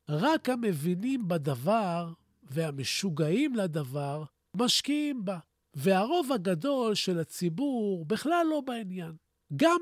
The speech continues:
בהולנד, רק המשוגעים לדבר קנו פקעות של צבעוניים נדירים בהתחלה.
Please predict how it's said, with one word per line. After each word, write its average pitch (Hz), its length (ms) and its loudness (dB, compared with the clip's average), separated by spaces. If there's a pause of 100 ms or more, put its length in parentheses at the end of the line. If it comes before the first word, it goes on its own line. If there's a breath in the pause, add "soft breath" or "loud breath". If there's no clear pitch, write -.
בהולנד, 220 680 4
רק 330 300 2
המשוגעים 226 840 0
לדבר 165 600 -2
קנו 175 340 -4 (100)
פקעות 185 680 0
של 180 300 2
צבעוניים 170 960 -4
נדירים 147 600 -2
בהתחלה. 113 560 -10